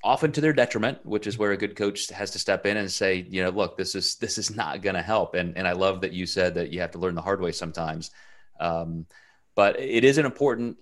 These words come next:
lesson. Anybody, you know, listening to this, you're, you could definitely have your, your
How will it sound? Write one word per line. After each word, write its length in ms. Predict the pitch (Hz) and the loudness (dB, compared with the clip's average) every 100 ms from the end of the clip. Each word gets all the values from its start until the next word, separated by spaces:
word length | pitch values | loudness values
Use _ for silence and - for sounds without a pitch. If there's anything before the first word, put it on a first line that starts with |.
| - | -12
lesson. 360 | 113 117 - 90 | 2 2 4 0
Anybody, 560 | 98 107 110 110 107 104 | 2 4 4 2 0 -4
you 80 | 101 | -4
know, 100 | 95 | 0
listening 320 | 107 110 98 | 2 0 -4
to 40 | 87 | -2
this, 240 | 85 - | -2 -2
you're, 260 | 95 98 98 | -2 -2 -2
you 160 | 98 101 | -4 -4
could 180 | 104 92 | -4 0
definitely 360 | 104 110 104 | 0 0 -6
have 360 | 98 104 101 98 | -4 -2 -2 -2
your, 580 | 98 98 98 98 98 - | -4 0 0 0 -2 -6
your 560 | 95 92 95 95 95 | -6 -4 -4 -4 -8